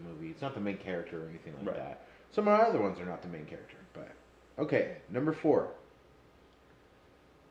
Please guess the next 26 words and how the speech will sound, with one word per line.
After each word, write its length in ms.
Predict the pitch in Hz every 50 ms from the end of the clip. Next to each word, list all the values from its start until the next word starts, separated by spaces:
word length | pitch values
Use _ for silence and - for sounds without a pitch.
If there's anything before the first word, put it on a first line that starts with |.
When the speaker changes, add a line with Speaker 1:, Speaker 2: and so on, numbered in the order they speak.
| - - _ - - - - - - - _ - _ - - -
Speaker 1:
You 100 | - 101
know 120 | 110 113 104
the 60 | 101
Gimp 240 | 92 104 107 101 104
in 140 | 104 90 - - -
Pulp 200 | - 101 92 -
Fiction? 320 | - 95 92 - 120 113 113 - -
Speaker 2:
Yeah. 100 | - 92 82 - - - - - - - - - - - - - - - - - - - - - - - -
Speaker 1:
You 40 | 98
know 60 | 92
what 100 | 90 -
that 180 | 95 87 78 82
reminds 280 | 90 90 92 95 90
me 80 | 104 101
of 120 | 95 92
when 100 | 95 90
I 60 | 87 87
saw 160 | - 101 98
it 60 | 95
the 60 | 85
first 240 | - - 90 87 -
time? 240 | - 98 104 110 110 - - -
Speaker 2:
What's 180 | 95 92 90 -
that? 240 | 87 80 76 - - - - - - - - - - - -
Speaker 1:
Daddy. 340 | - 85 85 87 82 80 76 76 - - - - _ - - - - - - - - - - - - -
Speaker 2:
Daddy. 360 | - - - - - - -